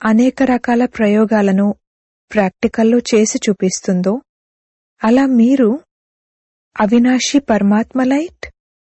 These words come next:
ఆత్మిక లైట్ మరియు దాంతోపాటు ప్రాక్టికల్ స్థితి యొక్క లైట్ ద్వారా జ్ఞానయోగాల శక్తులను ప్రయోగించండి.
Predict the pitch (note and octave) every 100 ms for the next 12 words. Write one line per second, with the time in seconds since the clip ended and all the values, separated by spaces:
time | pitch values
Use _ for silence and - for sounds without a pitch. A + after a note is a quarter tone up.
0 | _ _ - G#3 G#3+ - A3+ - A3+ G3
1 | F#3 C#4 - - _ _ _ _ - C4+
2 | C#4+ C4 A#3 A3+ A3 C4 B3 A#3+ A3 C#4+
3 | F#4+ _ _ _ _ _ _ - G#3+ -
4 | C#4 - D#4+ D#4+ - - C4 - D4+ C#4+
5 | - C#4 A#3 G3+ G3+ - G#3 G3 F#3+ G#3
6 | G#3+ _ _ _ _ _ _ G#3+ A3 A#3
7 | C4 D#4+ C#4+ A#3+ A3 G#3+ A3 - F#3+ -
8 | G#3 C4 D4+ C4 G#3+ F#3 F#3+ F#3 - G3
9 | F3+